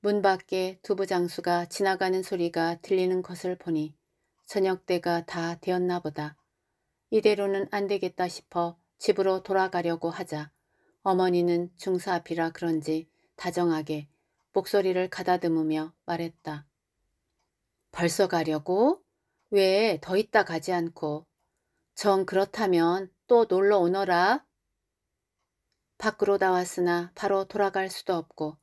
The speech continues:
그렇다고 누구한테 상의할 일도 아니고 나한테 닥친 시련을 생각하니 새삼 슬픔이 밀려왔다.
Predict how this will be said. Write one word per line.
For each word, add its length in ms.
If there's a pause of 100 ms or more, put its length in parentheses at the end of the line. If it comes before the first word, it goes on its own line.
(420)
그렇다고 760 (380)
누구한테 580
상의할 500
일도 280
아니고 520 (1000)
나한테 760
닥친 460
시련을 520
생각하니 800 (460)
새삼 540
슬픔이 680
밀려왔다. 760